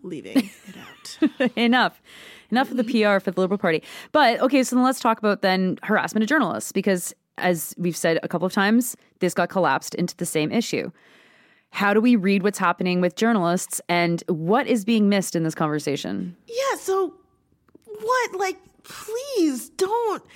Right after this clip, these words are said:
Speaker 1: Okay, the journalists <laughs> who are being attacked are not Chrystia <laughs> Freeland. They do not have the same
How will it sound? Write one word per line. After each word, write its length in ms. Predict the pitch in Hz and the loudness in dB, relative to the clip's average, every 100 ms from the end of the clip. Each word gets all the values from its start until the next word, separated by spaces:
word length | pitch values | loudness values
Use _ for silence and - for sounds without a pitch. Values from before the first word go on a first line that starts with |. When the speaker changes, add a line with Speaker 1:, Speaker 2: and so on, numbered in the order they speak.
| - - - | -20 -12 -2
Speaker 1:
Okay, 200 | 392 262 | -2 0
the 120 | 269 | -4
journalists 960 | 233 302 381 480 466 330 233 247 - 427 - | -4 -2 0 0 0 0 0 0 0 -2 -2
<laughs> 160 | - - | -16 -2
who 180 | 403 - | 0 0
are 140 | 302 | -2
being 640 | 240 277 330 330 294 269 262 - - - _ 233 | -2 -2 -2 0 -2 -4 -10 -20 -20 -20 _ -14
attacked 840 | 233 - 339 339 233 - - - _ _ _ - | -12 -4 0 0 -2 -8 -20 -20 _ _ _ -16
are 140 | 190 | -14
not 840 | 190 190 233 277 294 294 285 - - | -10 -4 0 4 4 2 -4 -20 -14
Chrystia 680 | - 277 - 392 - 466 | -4 -4 0 -2 0 -2
<laughs> 0 | |
Freeland. 640 | - 240 247 233 160 160 - - - - - _ _ _ - | -2 -8 -4 -4 -4 -10 -16 -20 -20 -20 -20 _ _ _ -2
They 220 | 302 392 | 2 2
do 160 | 403 403 | 2 0
not 280 | 330 330 | -2 -4
have 600 | 233 240 277 247 208 196 - | -4 -2 0 2 0 -4 -6
the 120 | 208 | -6
same 560 | 202 - 254 269 269 | -6 -6 -6 -4 -6